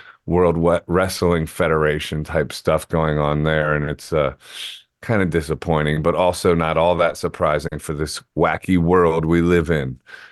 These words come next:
Uh, things are never what they seem. And that's why I'm not believing that Zyn is a health food, 'cause things are never what they seem. And if Tucker Carlson is promoting it, perhaps he's promoting it from a nefarious place, and he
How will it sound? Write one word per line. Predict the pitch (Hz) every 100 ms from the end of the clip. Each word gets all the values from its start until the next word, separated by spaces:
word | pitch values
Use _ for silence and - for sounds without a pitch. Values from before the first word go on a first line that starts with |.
| - _
Uh, | 80 67 80
things | - 98 92 87
are |
never | 87 87 82 80 78 - _
what | - 85 -
they | 85
seem. | 78 - 92 90 73 67 - _
And | - 101
that's | 123 127
why | 117 110 101 95
I'm | 95 95
not | 101 104 92
believing | 101 101 95 90 92
that | 87
Zyn | 80 80 92 87
is | 80
a | 80
health | 76 78 78
food, | - 65 60 65 73 -
'cause | - 85
things | - 95 87 80
are | 80
never | 80 73 76
what | 69 -
they | 67
seem. | - 73 67 65 - - - -
And | 78
if | -
Tucker | 110 98 92
Carlson | - 101 95 95 98
is | 90 - _ _ _
promoting | - 90 90 90
it, | 92 -
perhaps | 85 90 85 -
he's | 80
promoting | - 87 82 85 82
it | 78 -
from | 80
a | 73
nefarious | 69 69 85 76 78 78 71
place, | - - 87 80 71
and | 76 76
he | 85 69 67